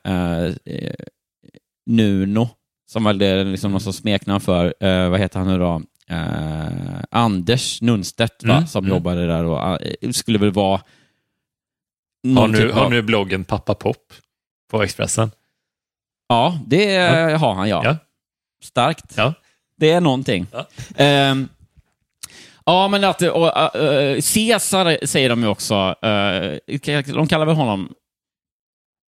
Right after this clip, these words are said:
Speaker 1: Caesar, Johan Rheborgs karaktär i
Speaker 2: Mm.
Speaker 1: den här. Och de har, alltså, da, da,
Speaker 2: Han som är så hunsad
Speaker 1: Ja,
Speaker 2: och inte kan
Speaker 1: precis.
Speaker 2: hänga med vad som är,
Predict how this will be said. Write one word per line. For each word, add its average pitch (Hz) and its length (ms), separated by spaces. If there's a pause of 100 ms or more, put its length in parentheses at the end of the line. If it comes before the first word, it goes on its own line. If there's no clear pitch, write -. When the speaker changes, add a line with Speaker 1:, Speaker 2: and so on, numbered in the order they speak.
(640)
Speaker 1:
Caesar, 120 480
Johan 120 260
Rheborgs 113 360
karaktär 90 600
i 98 40
Speaker 2:
Mm. 92 140
Speaker 1:
den 92 120
här. 82 320 (420)
Och 127 120
de 117 140
har, 101 80
alltså, 117 320
da, 104 200
da, 104 360
Speaker 2:
Han 113 120
som 117 120
är 107 40
så - 80
hunsad 98 640
Speaker 1:
Ja, 151 220
Speaker 2:
och 117 100
inte 117 180
kan 113 160
Speaker 1:
precis. 127 180
Speaker 2:
hänga 107 60
med 104 500
vad 98 220
som 95 240
är, 90 420